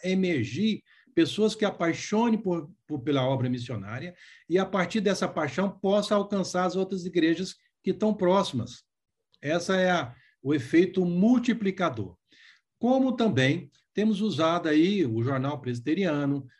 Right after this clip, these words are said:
o site da M P B. Hoje nós somos a agência missionária entre denominacional e interdenominacional que temos mais propagada através das redes sociais. Eu não tô falando que estamos a-, atendendo a demanda,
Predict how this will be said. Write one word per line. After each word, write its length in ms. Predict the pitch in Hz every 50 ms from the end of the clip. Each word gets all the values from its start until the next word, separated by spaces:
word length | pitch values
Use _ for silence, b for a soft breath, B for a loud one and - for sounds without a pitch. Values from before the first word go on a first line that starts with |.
| b b
o 100 | - 117
site 480 | 117 - - - 127 127 127 117 - 117
da 160 | 110 120 123
M 160 | 123 127 123
P 180 | 120 120 170 170
B. 420 | 120 113 139 143 143 147 143 b b b b b b b
Hoje 420 | - 160 180 202 220 220 180 190
nós 260 | 185 180 185 190 165 -
somos 480 | - - 165 170 170 165 160 135 120
a 80 | 147 143
agência 600 | 131 117 - - 143 165 180 190 180 - 170 160
missionária 880 | 151 156 160 151 - - 151 139 123 123 123 123 123 120 120 123 123
entre 380 | 131 151 175 185 - - 156 139
denominacional 1120 | 117 107 156 170 202 202 190 175 170 165 156 147 143 - 143 139 120 117 113 113 107 110 113 b b b b b b
e 180 | 160 156 185
interdenominacional 1300 | 202 196 185 - - 175 160 143 147 151 147 147 143 135 135 135 135 127 - 143 123 117 117 120 117 117
que 120 | - 185
temos 640 | - - - 175 175 180 185 190 202 196 196 - - _ _ _ _ _ _ _ -
mais 680 | 196 190 190 190 190 190 202 202 214 233 240 233 -
propagada 760 | - - 208 214 208 208 - 196 175 147 131 135 135 139 131 139
através 520 | 135 139 143 135 117 127 156 175 175 147
das 240 | 135 160 147 123 107
redes 380 | 101 117 147 160 156 - -
sociais. 640 | - 143 143 139 - - 117 104 107 113 131 135 - b b b b
Eu 60 | 135
não 120 | 135 175 175
tô 140 | 175 190 180
falando 260 | - 160 147 160 170
que 100 | 165 165
estamos 300 | - - 156 151 151 147
a-, 200 | 151 165 131 135
atendendo 500 | 131 131 156 143 123 117 131 139 143 160
a 40 | 156
demanda, 580 | 139 185 190 170 143 123 127 135 175 208 208